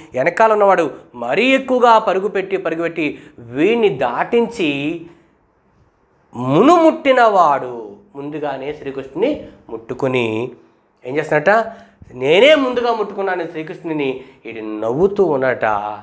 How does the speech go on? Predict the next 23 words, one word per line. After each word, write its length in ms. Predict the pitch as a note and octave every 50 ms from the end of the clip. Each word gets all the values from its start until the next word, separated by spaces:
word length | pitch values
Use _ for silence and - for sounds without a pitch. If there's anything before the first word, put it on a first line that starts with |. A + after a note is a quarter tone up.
| - _ _ _ _ _ _ -
గట్టిగా 300 | E3+ - - A#3+ C#4 C4+
ప్రయత్నించాడు, 640 | C4+ C4+ C4 B3+ B3+ B3+ C4 C4 - - C4 A3+ D3+ - - - - _ _ _ _ _ _ _ _ _ _ _ _ -
గట్టిగా 300 | - - - A3 A#3+ C4+
ప్రయత్నం 420 | C4+ C4+ B3+ B3+ B3+ B3+ C4+ B3+ A#3
చేసి 560 | A#3 A3 A3+ A#3 G3+ F3 D#3+ E3 F3 F3 E3 - - - _
శ్రీకృష్ణుని 520 | - C3+ E3 F#3+ F3+ G3+ G3 - F3 E3+ D#3
ముట్టుకున్నాడు. 760 | D3+ D3 D3 - - D3+ C#3+ C#3 C3+ B2+ B2 A#2+ A2+ A2 A2+ A#2 - - _ _ _ _ _ A#2+
నరేంద్ర 440 | A#2+ A#2 A#2+ C#3 D#3 E3 D#3 D#3+ D#3
అంటే 520 | C#3+ C3 B2+ C#3 C#3 B2 A2+ A2 G#2+ - _ _ _ _ _ _ _ _ _ _
ఓ 220 | A2+ A#2 A#2 A2 A2
రాజా, 920 | G#2+ - - G#2+ G#2+ G#2 A#2+ B2 A#2+ C3 C#3+ D#3 E3+ F3 F3 D#3+ C3+ - - - _ _ _ _ _ _ -
నర 280 | C3 D3 E3+ A3+ C4+ C#4+
ప్లస్ 320 | C#4 - B3+ A#3+ B3 - G3 -
ఇంద్ర, 560 | E3 E3 F3 F3 E3+ D#3+ D3+ C#3 B2+ B2 A#2+ A#2 - - - _ B2
నరేంద్ర. 540 | B2+ C#3 D#3 D#3+ D#3 D3 C#3+ C#3 B2+ A#2+ - - - -
ఇక్కడ 160 | E3 F#3 F3+
గుణసంధి 640 | E3 D#3 D3 E3 G#3 B3+ C4+ C4+ - B3+ A#3+ G#3+ G#3+
కూడా 180 | F3 E3+ F3
మనకు 200 | G3 F#3+ E3+ E3+
కనిపిస్తుంది. 540 | E3+ D3 D3 D3 C#3 - C#3 C3+ A#2+ G#2+ - - - _ - B2
నర 360 | C3 C#3 D#3 F3 G#3 A#3 A#3
ప్లస్ 360 | A3+ G#3 G3 F#3 F#3+ G3 - -
ఇంద్ర, 420 | D3 C#3 C3+ C3 B2+ A#2 - -